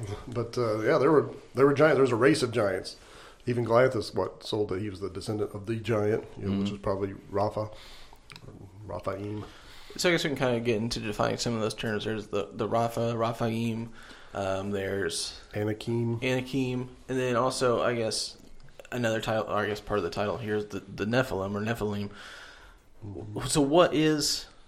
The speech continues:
Speaker 2: where, where did giants come from? I guess, well, let's start from the beginning here.
Speaker 1: Go back in the beginning.
Speaker 2: Yeah, so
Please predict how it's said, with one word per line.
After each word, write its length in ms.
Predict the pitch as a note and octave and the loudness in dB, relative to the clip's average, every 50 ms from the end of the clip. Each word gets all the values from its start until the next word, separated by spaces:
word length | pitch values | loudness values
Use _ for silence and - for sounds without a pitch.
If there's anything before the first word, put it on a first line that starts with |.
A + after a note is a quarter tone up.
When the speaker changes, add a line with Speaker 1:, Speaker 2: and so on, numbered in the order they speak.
| - - - - | -20 -20 -16 -8
Speaker 2:
where, 380 | - G2 C#3 D#3+ G3 G#3 F#3+ - | -4 2 8 12 12 12 12 10
where 160 | D3 F3+ F#3 | 8 8 8
did 140 | E3 D3 C3 | 8 6 4
giants 240 | C#3 C3 B2 A2 | 4 4 4 2
come 180 | - - F#2+ - | 0 -2 -4 -2
from? 160 | - - - | -2 -2 0
I 60 | F2 | 0
guess, 300 | A#2 A#2 G#2+ - - - - - - - - - - - - - - - - - _ - - - - - - - | 2 0 0 0 -4 -8 -10 -14 -20 -20 -20 -20 -20 -20 -20 -20 -20 -20 -20 -20 _ -20 -20 -20 -20 -20 -12 -6
well, 160 | - B2+ - | -4 -2 0
let's 180 | - C#3+ C#3+ - | 2 0 2 4
start 180 | - C#3 B2+ | 4 4 4
from 100 | - C3+ | 4 2
the 60 | A#2 G#2 | -2 -2
beginning 200 | G#2 F2 C#2 - | -2 -2 -2 -2
here. 80 | D2+ D#2+ | -2 -2
Speaker 1:
Go 120 | C2 - G2+ | 0 0 -2
back 100 | G2 - | -4 -4
in 60 | G#2+ | -6
the 60 | G#2+ G2+ | -8 -8
beginning. 240 | F#2 F#2 F#2 F#2 - - - - | -8 -10 -10 -12 -14 -14 -12 -12
Speaker 2:
Yeah, 100 | - - - | -10 -8 -2
so 460 | - - C#3 C#3 C3+ C3 - - - | 4 8 8 10 10 8 6 2 -6